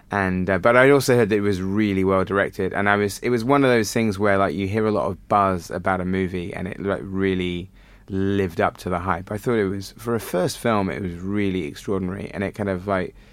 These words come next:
gave me vibes of, like, early Cronenberg. You know, it's about a girl that goes to medical school, veterinarian school, actually, training to be a vet. And, um,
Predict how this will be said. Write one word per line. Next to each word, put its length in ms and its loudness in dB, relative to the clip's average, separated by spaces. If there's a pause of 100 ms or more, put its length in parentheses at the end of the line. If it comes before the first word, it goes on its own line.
(220)
gave 180 0
me 160 0
vibes 420 2
of, 140 -2
like, 280 0 (360)
early 360 0
Cronenberg. 800 0 (480)
You 100 2
know, 120 2
it's 180 -2
about 520 4
a 80 -4
girl 460 2
that 120 -2
goes 360 2
to 340 -2
medical 500 0
school, 440 -4
veterinarian 720 2
school, 340 -6
actually, 400 -10 (240)
training 220 -4
to 80 -12
be 100 0
a 80 2
vet. 400 0 (560)
And, 480 0
um, 440 0